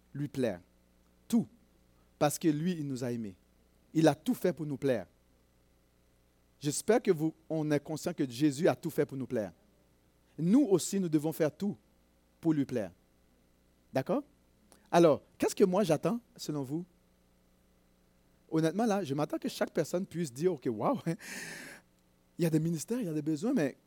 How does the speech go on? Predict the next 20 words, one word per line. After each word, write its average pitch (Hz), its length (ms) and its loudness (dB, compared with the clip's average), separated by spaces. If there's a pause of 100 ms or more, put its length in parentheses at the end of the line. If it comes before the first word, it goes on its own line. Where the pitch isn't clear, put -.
qu'on 165 180 -6
puisse 214 200 -4
dire, 165 160 6
OK, 190 120 0 (100)
mais 160 120 -2
comment 175 220 -2
je - 100 -6
peux 185 280 2
contribuer ? » 156 560 -4 (840)
Il 151 40 0
y 160 40 2
a 147 40 2
beaucoup 190 320 -4
de - 40 -6
choses 233 200 -4
à 151 80 -2
faire 165 160 -2
dans 143 100 -6
cette 135 180 -12
église. 135 400 -8